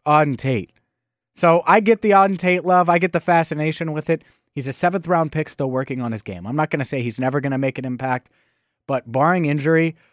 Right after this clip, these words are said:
Auden Tate should not get meaningful snaps. Period. That's it. Sorry. I'm sorry. I'd rather have Tyler Kroft in the red zone.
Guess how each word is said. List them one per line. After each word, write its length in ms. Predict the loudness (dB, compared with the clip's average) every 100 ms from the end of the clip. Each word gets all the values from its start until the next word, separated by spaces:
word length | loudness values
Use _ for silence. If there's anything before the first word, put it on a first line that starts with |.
| _ _ _
Auden 300 | 2 2 2
Tate 260 | 0 -2 -2
should 160 | -4 -2
not 220 | -2 -2
get 160 | -4
meaningful 480 | -4 -4 -6 -8 -12
snaps. 560 | -12 -8 -8 -8 -16 -20 _ _ _ _ _
Period. 480 | -4 -2 -2 -8 _ _ _ _ _ _ _
That's 200 | -4 2
it. 240 | 2 2 -2 _ _ _ _
Sorry. 500 | 4 6 6 4 -4 _ _ _ _ _ -12
I'm 100 | -4
sorry. 460 | 2 2 2 -4 _ _
I'd 140 | -10 -4
rather 180 | 0 0
have 100 | 2
Tyler 260 | 2 2
Kroft 340 | 2 4 4 0
in 60 |
the 80 | 0
red 240 | 2 0
zone. 400 | 0 0 0 -2